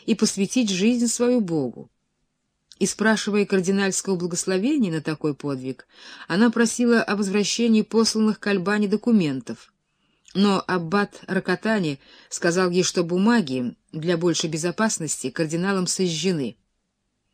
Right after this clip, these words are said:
Кардинал и принцесса взаимно обманывали друг друга. Документы были целы, а она о монастыре и не помышляла. Впрочем, третьего февраля она сама объявила аббату, что отречение её от света —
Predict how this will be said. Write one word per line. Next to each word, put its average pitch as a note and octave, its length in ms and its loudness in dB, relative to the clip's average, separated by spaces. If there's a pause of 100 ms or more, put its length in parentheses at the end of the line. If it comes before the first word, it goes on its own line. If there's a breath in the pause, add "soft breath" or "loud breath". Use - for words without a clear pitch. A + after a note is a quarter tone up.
(320)
Кардинал G3+ 480 4
и A3+ 40 4
принцесса G3 580 0
взаимно F3+ 640 0
обманывали D#3 600 -2
друг A#2+ 200 -8
друга. G#2+ 380 -10 (600 loud breath)
Документы A3+ 540 4
были G#3 500 4
целы, F#3 520 0 (500)
а E3 300 2
она B3 520 2
о E3 140 -2
монастыре F3 600 0
и - 180 -2
не G3+ 80 0
помышляла. F#2+ 640 -8 (920 soft breath)
Впрочем, C#4 560 4
третьего C#4 400 2
февраля C4+ 500 2
она A3+ 200 4
сама A3+ 340 2
объявила G3 480 0
аббату, F3 420 -2
что F#3+ 300 -2
отречение F#3 760 -2
её D#3 160 0
от D3 140 -6
света — E3 540 -2